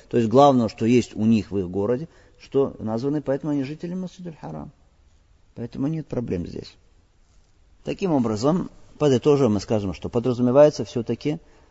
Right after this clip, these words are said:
в этом хадисе о достоинстве намаза Масджидуль Харам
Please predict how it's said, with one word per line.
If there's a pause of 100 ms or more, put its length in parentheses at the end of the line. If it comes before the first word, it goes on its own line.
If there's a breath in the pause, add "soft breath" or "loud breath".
в
этом
хадисе
о
достоинстве
намаза (720)
Масджидуль
Харам